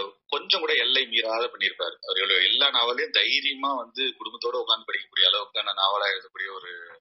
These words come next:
ஆசிரியர். அதெல்லாம் தாண்டி ஒரு ஒரு அத்தியாய முடிவுலயும் இவர் வைக்கிற அந்த ஒரு திருப்பங்கள்லாம் வந்து இன்னைக்கு வந்து மெகா சீரியல் எடுக்கிறவங்க எல்லாம் கண்டிப்பா இவருடைய நாவலை படிச்சாலே போதும், வேற எங்கேயுமே போய் தேட வேணாம் சோர்ஸ், அந்த அளவுக்கு இருக்கும்.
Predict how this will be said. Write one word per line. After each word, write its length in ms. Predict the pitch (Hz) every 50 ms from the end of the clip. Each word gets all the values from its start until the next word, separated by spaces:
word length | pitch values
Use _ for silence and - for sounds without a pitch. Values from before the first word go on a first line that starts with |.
| _ _
ஆசிரியர். 500 | 87 87 - - - 82 80 82 - - - _ _ - - - _ _ _ _ _ _ _ _ -
அதெல்லாம் 220 | 107 110 131 151
தாண்டி 320 | - 139 135 143 160 156 151
ஒரு 280 | 135 110 113 123 147
ஒரு 140 | 156 151 131 113
அத்தியாய 400 | 107 - - 143 143 143 143 127
முடிவுலயும் 560 | 117 117 117 123 123 127 123 127 135 135 123
இவர் 260 | 113 107 101 95 92 92 92 92
வைக்கிற 380 | 92 95 98 - - 123 117 107
அந்த 160 | 104 101 95
ஒரு 180 | 92 92 92 90 90 90 - _ _ _ _ _ _
திருப்பங்கள்லாம் 680 | - 151 - - - - - 110 110 117 123 127 127 117
வந்து 260 | 113 113 117 127 123 120 110 101 95 92 90 90 90 90 87 87 85 90 - _ _ _ _
இன்னைக்கு 320 | - - 113 117 110 107 113
வந்து 140 | 120 127
மெகா 160 | 127 - 120 123
சீரியல் 240 | 120 - 117 117
எடுக்கிறவங்க 300 | 104 98 98 98 95 98
எல்லாம் 180 | 104 110 - 110
கண்டிப்பா 440 | 98 101 110 107 113 113 - 123 123 123 123 - - - _ _ _ _ _ _ -
இவருடைய 300 | 110 101 95 95 95 90
நாவலை 280 | 90 98 107 120 127 117
படிச்சாலே 440 | - - - - - - - 107 101
போதும், 260 | - 95 92 90 - _
வேற 200 | - 95 90 90
எங்கேயுமே 340 | 95 92 95 101 107 113 120 120
போய் 120 | 120 120
தேட 220 | 110 107 104 104
வேணாம் 260 | 101 98 95 92 92 -
சோர்ஸ், 240 | 98 95 90 -
அந்த 160 | 90 90 98 98
அளவுக்கு 220 | 104 - - 98
இருக்கும். 280 | - - 196 - -